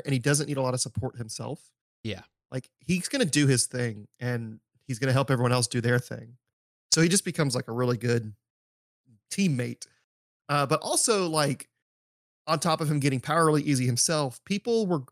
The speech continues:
Speaker 1: are going to have to hit him to move him off points most of the time. Like,
Speaker 2: Mm-hmm.
Speaker 1: most characters can't do anything about him standing there. So they're gonna have to, like, kill him to get him off of a point or an objective or to get
Speaker 2: Yeah.
Speaker 1: him out of the potential, like,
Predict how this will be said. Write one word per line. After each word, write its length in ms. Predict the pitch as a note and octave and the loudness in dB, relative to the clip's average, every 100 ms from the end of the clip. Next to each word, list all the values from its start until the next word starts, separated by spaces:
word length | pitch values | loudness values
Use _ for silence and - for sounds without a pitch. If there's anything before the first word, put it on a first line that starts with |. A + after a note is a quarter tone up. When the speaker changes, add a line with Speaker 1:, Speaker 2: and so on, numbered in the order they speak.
| _ | _
Speaker 1:
are 100 | - | -2
going 360 | A#2+ D#3 E3 D#3+ | 2 4 6 6
to 60 | C3 | 4
have 240 | C#3 B2+ | 2 0
to 80 | C3 | -2
hit 160 | B2+ | 0
him 140 | C#3 C#3 | 0 0
to 100 | B2 | 0
move 180 | B2 A#2+ | 2 2
him 100 | A#2 | 0
off 140 | A2+ | -2
points 300 | - B2+ B2 C#3 | -2 -4 -4 -4
most 180 | C#3 | -6
of 60 | C#3+ | -4
the 80 | D#3 | -4
time. 200 | D#3+ E3 | -4 -4
Like, 100 | A#2+ | -8
Speaker 2:
Mm-hmm. 180 | A2+ C3+ | -2 2
Speaker 1:
most 460 | C#3+ D#3+ D#3+ - - | 6 6 4 0 -2
characters 640 | D3+ C#3+ - B2+ A2+ - - _ _ _ _ _ _ - | 0 0 0 -2 -2 -4 -8 _ _ _ _ _ _ 0
can't 220 | F3 E3 | 0 2
do 160 | D3 C#3 | 4 4
anything 260 | C3 B2+ | 4 2
about 140 | B2 A#2+ | 0 0
him 80 | A#2+ | 0
standing 400 | - A#2 A2 A2+ | 0 -2 -6 -10
there. 220 | - _ _ _ _ _ _ - | -18 _ _ _ _ _ _ -4
So 120 | E3 | 0
they're 160 | D3 | 2
gonna 120 | E3+ C#3+ - - | 0 -2 -10 -10
have 320 | - D3 C3 - | -4 -2 -2 -6
to, 160 | C3+ A2+ _ _ _ _ _ - | -10 -10 _ _ _ _ _ -16
like, 120 | A#2+ _ _ _ | -16 _ _ _
kill 200 | - C3+ | -2 -2
him 200 | A2+ G#2+ - _ _ _ _ _ _ | -2 -10 -18 _ _ _ _ _ _
to 40 | C#3+ | 0
get 140 | C#3+ | 2
him 140 | C3+ | 4
off 180 | B2+ A#2+ | 2 -2
of 120 | A2+ | -6
a 60 | A2 | -10
point 360 | A2+ B2 A#2+ - | -4 -2 -2 -4
or 80 | A#2 | -6
an 60 | |
objective 500 | A2+ A2+ B2+ - A#2 | -4 -2 -2 -2 -6
or 140 | - A#2+ | -6 -6
to 80 | A2+ | -2
get 160 | C#3 | -2
Speaker 2:
Yeah. 60 | B2+ | 0
Speaker 1:
him 160 | B2 - | -2 -2
out 160 | C3 C3 | -2 0
of 260 | B2+ G#2 - _ _ _ _ _ _ - | 0 -2 -14 _ _ _ _ _ _ -10
the 80 | |
potential, 580 | D3 D3 C#3+ B2+ C3+ B2 - _ _ _ | -4 0 0 0 -2 -4 -10 _ _ _
like, 140 | B2 | -14